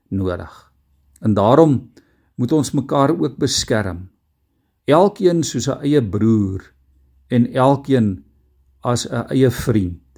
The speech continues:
Iemand het ook gesê, "Elke medemens is daardie broer of daardie suster, daardie vriend of vriendin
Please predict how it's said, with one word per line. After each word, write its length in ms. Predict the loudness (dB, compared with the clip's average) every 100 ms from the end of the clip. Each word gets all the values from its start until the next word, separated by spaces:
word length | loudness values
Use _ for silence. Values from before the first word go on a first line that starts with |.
| _ _ _ _ _ _ _ _ _ _
Iemand 320 | 0 2 2
het 140 | 0 0
ook 180 | -2 0
gesê, 600 | -4 0 2 2 0 -8 _ _ _
"Elke 400 | 2 2 2 2
medemens 1040 | 4 4 4 4 2 0 -6 -8 -12 -14 -20 _ _ _ _ _
is 180 | -4 -2
daardie 400 | 0 2 2 2
broer 580 | 2 6 6 6 2 -10 _
of 160 | -20 -10
daardie 300 | -6 -4 -4
suster, 680 | -2 -2 -2 0 0 0 -8 _ _ _
daardie 300 | -2 0 0
vriend 360 | 2 2 2 2
of 140 | -4
vriendin 640 | 0 0 2 0 -2 -6